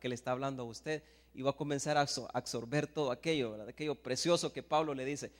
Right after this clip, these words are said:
En ese entonces andaba un montón de falsos profetas que hablaban un montón de cosas, ¿verdad? Y Pablo les decía, "Mira, tengan cuidado, por favor, tengan cuidado. Yo he puesto", decía, "a Timoteo para que les predique la palabra, y él les va a predicar la palabra tal como está escrita".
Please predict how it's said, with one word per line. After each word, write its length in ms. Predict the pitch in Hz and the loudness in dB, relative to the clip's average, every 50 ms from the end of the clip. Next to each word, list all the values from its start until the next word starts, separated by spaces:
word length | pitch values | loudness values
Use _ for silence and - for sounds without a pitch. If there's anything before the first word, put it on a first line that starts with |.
| - - - - | -20 -20 -16 -6
En 140 | - 190 214 | -2 4 4
ese 160 | 247 247 247 | 4 6 6
entonces 340 | 214 196 - 240 254 240 202 | 2 4 6 6 6 6 4
andaba 240 | 185 185 202 202 208 | 6 8 8 8 8
un 100 | 208 202 | 8 6
montón 300 | 196 190 - 208 208 208 | 2 0 2 0 2 4
de 80 | 196 | 2
falsos 320 | - - 202 202 180 190 - | 6 6 6 6 6 2 -2
profetas 480 | - 170 160 - 208 220 - 202 175 | -4 -6 -4 0 0 0 2 0 0
que 100 | - 170 | 4 4
hablaban 680 | 151 139 143 156 170 185 190 185 180 170 160 156 151 123 - - - - - _ _ _ - - | 6 6 8 8 8 8 8 8 6 4 2 -2 -6 -10 -14 -20 -20 -20 -20 _ _ _ -20 -12
un 60 | 180 | -8
montón 320 | 180 180 180 - 196 196 185 | -6 -6 0 2 2 4 4
de 100 | 175 - | 2 6
cosas, 380 | - 226 226 - 185 151 135 | 8 8 8 8 8 4 2
¿verdad? 180 | 131 139 156 170 | 2 4 4 4
Y 80 | 170 | 4
Pablo 260 | - - 180 185 180 170 | 4 4 4 6 6 6
les 120 | 160 151 | 4 4
decía, 320 | 156 151 - 202 208 180 | 2 0 2 4 4 4
"Mira, 340 | 151 147 147 180 180 143 - - - - - - _ | 4 4 4 4 4 4 2 -2 -12 -20 -20 -20 _
tengan 300 | - 233 247 269 269 254 | 12 12 12 12 12 10
cuidado, 440 | - 208 180 185 202 196 180 156 - | 10 6 10 12 12 12 12 12 8
por 140 | 147 143 - | 4 -2 2
favor, 400 | - 139 143 185 208 196 160 - | 2 4 8 10 12 10 10 10
tengan 240 | - 175 190 180 175 | 4 0 0 0 -2
cuidado. 320 | - 156 170 151 139 131 123 - - - - - - - | 0 4 6 6 6 6 4 0 -6 -16 -20 -20 -18 8
Yo 140 | 143 208 - | 10 10 10
he 20 | |
puesto", 420 | - - 240 247 247 240 247 233 208 | 12 12 12 12 12 12 10 8 6
decía, 340 | 196 190 - 226 214 190 - | 6 6 8 10 10 10 10
"a 100 | - 165 - | 10 6 6
Timoteo 640 | - 180 170 170 165 - - 254 254 233 190 - | 6 2 2 2 4 10 12 12 12 12 12 10
para 220 | 175 156 151 147 | 10 8 8 8
que 100 | - 208 | 6 6
les 140 | 220 226 214 | 6 6 4
predique 420 | - 196 165 175 214 240 185 233 208 | 6 6 6 8 8 8 8 8 8
la 140 | 180 - | 8 8
palabra, 680 | - 151 156 196 233 247 247 233 214 202 - - - - - | 6 4 8 12 12 12 12 12 10 8 6 -2 -16 -12 -6
y 160 | - 170 190 | 4 8 8
él 80 | 208 233 | 10 10
les 120 | 226 196 | 8 10
va 100 | 220 226 | 10 8
a 80 | 226 226 | 10 10
predicar 360 | 226 214 208 196 - 240 226 | 8 6 6 8 8 8 10
la 140 | 226 220 - | 10 8 8
palabra 440 | 196 196 214 226 226 226 208 - | 8 8 10 10 12 10 10 12
tal 240 | - 233 247 269 269 | 12 12 12 12 12
como 220 | - 240 220 208 202 | 12 12 10 10 8
está 220 | - 208 202 202 | 10 10 10 10
escrita". 480 | 196 - - 202 196 180 175 - - | 10 8 6 6 6 6 6 2 -6